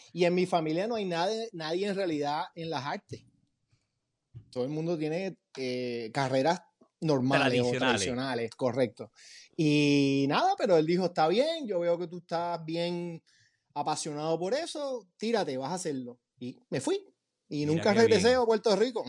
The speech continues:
Speaker 2: Y nunca
Speaker 1: <laughs>
Speaker 2: regresaste.
Speaker 1: Nunca regresé a Puerto Rico.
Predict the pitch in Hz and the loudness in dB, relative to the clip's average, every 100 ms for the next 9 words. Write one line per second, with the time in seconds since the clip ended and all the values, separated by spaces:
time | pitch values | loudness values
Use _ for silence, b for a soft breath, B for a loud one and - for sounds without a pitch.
0 | 120 117 120 120 151 143 156 151 139 - | -2 0 0 4 6 8 8 8 4 4
1 | 123 - - 101 120 123 120 143 160 156 | 2 2 -2 -2 -2 -4 0 2 4 4
2 | 147 147 139 143 - 123 127 | 2 -2 -8 -10 -12 -14 -14